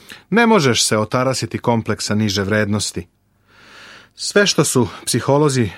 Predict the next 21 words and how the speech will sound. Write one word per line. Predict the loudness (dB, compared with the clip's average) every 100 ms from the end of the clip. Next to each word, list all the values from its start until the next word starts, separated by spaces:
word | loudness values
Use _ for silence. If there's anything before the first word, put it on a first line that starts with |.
| -14
uradili | -6 0 0 2 2 4
jeste | 2 2 0
da | 0 0
prebace | 0 2 2 0 -2
kompleks | -2 0 0 0 -4 -6
sa | -4 0
jednog | 0 0 0
mesta | 0 0 -2 -2
u |
ličnosti | 0 0 0 0 0 -2 -2 -10 _ -20 -20 -20 -4
na | -2
drugo. | 0 0 0 -2 -10 _ _ _ _ _ _ _ _ _ _ _ _ _ _ _ -8
Jedino | 0 2 4 4 4
mesto | 4 2 0 -4
gde | -2 -2
se | -2 0
nalazi | 2 0 0 -2
rešenje | -2 -2 0 2 2
je | 2 0 -2 _ _ _ _ _
Hristov | -6 -2 0 -2 -4 -6 -8 _
krst. | -4 -4 -4 -10 -18